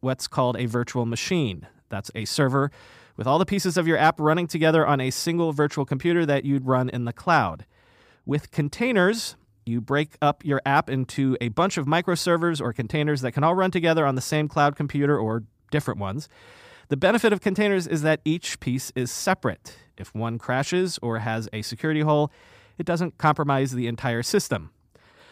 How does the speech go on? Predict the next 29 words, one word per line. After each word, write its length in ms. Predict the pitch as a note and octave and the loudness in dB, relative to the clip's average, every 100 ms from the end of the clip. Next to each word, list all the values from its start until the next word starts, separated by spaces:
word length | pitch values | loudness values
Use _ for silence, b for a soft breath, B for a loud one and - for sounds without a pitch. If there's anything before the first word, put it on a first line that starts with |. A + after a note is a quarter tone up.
| b - | b -10
There 280 | A2+ A#2 A2 | -6 -4 -4
endeth 400 | B2 A2+ A#2+ - | -4 -4 -8 -10
the 200 | A#2 B2 | -6 -4
explainer. 640 | B2+ - - F3+ D#3 F#2 C#2+ _ _ _ | -4 -8 -4 0 0 -2 -8 _ _ _
Back 160 | C#3 D3 | -4 -2
to 60 | D#3+ | -2
the 80 | D3+ | -4
story. 360 | - D3 G#2+ - | 0 0 0 -4
Until 360 | C#3+ - A#3 | -4 0 2
now, 480 | A#3 F#3 F#3 A#2+ D3+ b b b b b b | 2 4 4 4 0 b b b b b b
Google 380 | C3+ F3 F#3 F3+ | 2 4 6 4
has 340 | - F3 E3 C3+ | 2 2 2 2
hosted 440 | F#3 F#3 F#3 D#3+ | 0 0 -2 0
most 320 | D3+ F#3 - | 2 2 0
of 160 | E3+ D#3+ | -2 0
the 120 | E3 | 2
resources 600 | E3+ E3+ F3+ F3 E3+ E3 | 2 2 0 -2 0 -2
that 160 | C#3+ - | -2 -4
supported 420 | C3+ F#3 E3+ D#3+ | -4 0 0 0
Kubernetes 680 | F3+ E3 D#3 D#3 E3 D#3 - b b b b b | 0 2 2 2 2 0 -8 b b b b b
on 160 | - G#2+ | -6 -4
its 140 | A#2 | -4
own 180 | B2 B2+ | -4 -4
cloud, 520 | - A3 F#3+ A2+ G2 - | 0 4 6 4 0 -2
but 260 | C3+ C3 - _ | -2 -2 -6 _
now 280 | D3+ D#3+ E3+ | 0 2 2
the 100 | F3 | 2
company 420 | G3+ F3+ F3+ - | 0 2 0 2
is 180 | E3+ | 2